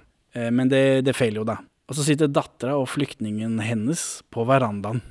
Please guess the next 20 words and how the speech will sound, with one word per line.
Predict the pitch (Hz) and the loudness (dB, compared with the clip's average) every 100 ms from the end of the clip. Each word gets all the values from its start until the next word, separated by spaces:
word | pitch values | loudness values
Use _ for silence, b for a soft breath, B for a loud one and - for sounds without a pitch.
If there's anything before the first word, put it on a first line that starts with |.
| b b | b b
og | - - | -10 -4
snakker | 143 117 | -4 -4
om | 120 | -6
hvem | 107 104 | -6 -8
de | |
vil | 107 | -8
kline | - 123 98 | -6 -6 -6
med. | 104 104 - | -10 -12 -12
De | 113 | -12
sitter | 123 123 - 113 | -12 -12 -8 -4
og | 117 | -2
bonder | 123 117 98 98 110 | 0 0 -2 -8 -12
da. | - _ _ - | -14 _ _ -6
Det | 123 | -2
er | |
jo | 139 | 2
bare | 120 | 2
for | 117 | 2
å | 117 | 2
menneskeliggjøre | 120 107 - 107 101 110 | 2 0 -6 -8 -6 -4